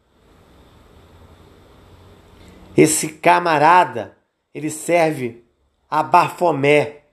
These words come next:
que é uma figura, homem e mulher, da maçonaria.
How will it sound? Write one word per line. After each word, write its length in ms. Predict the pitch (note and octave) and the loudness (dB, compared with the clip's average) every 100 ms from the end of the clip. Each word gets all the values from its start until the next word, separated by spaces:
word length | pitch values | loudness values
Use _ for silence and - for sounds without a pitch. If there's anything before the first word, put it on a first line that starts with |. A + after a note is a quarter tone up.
| _ _ _ _ _ _ _ | _ _ _ _ _ _ _
que 80 | C#3+ | -4
é 40 | |
uma 160 | D#3 - | -2 -4
figura, 840 | - D3 D#3 F#3+ G#3 D#3+ G#2+ - _ _ _ _ _ | -8 -6 -2 2 4 4 2 -8 _ _ _ _ _
homem 300 | G#3+ A#3+ A#3 | 4 4 4
e 40 | G#3 | 0
mulher, 680 | F#3 D3+ D#3 E3+ D#3+ _ _ _ _ B2+ | 0 2 2 2 -6 _ _ _ _ -4
da 160 | D#3 | -2
maçonaria. 1040 | D#3+ D#3+ - E3 E3 C#3 C3 B2+ A2+ - | 0 -4 -2 -2 0 0 0 0 -2 -4